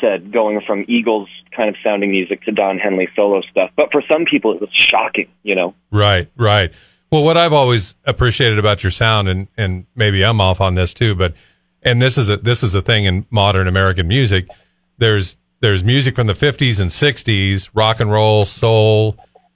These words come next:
Speaker 2: um, R and B that was,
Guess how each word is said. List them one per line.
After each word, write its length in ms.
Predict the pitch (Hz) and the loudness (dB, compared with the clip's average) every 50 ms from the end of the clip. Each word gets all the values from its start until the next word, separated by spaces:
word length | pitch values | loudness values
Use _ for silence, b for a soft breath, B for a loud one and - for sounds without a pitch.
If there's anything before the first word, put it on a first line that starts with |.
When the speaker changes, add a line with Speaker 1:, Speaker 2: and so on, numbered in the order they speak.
| _ _ | _ _
Speaker 2:
um, 600 | - 101 98 98 98 90 87 87 85 85 82 80 _ _ _ _ _ - _ _ _ - | -2 0 0 0 0 0 -2 -2 -4 -6 -10 -14 _ _ _ _ _ -20 _ _ _ -2
R 200 | 110 107 113 113 | 2 2 2 2
and 140 | 107 101 95 | 2 0 0
B 400 | 110 110 110 110 110 113 113 110 | 2 2 2 2 2 0 -2 -2
that 200 | - 110 107 98 | -2 -2 -2 0
was, 300 | 101 101 92 85 107 | 0 -2 -2 -4 -8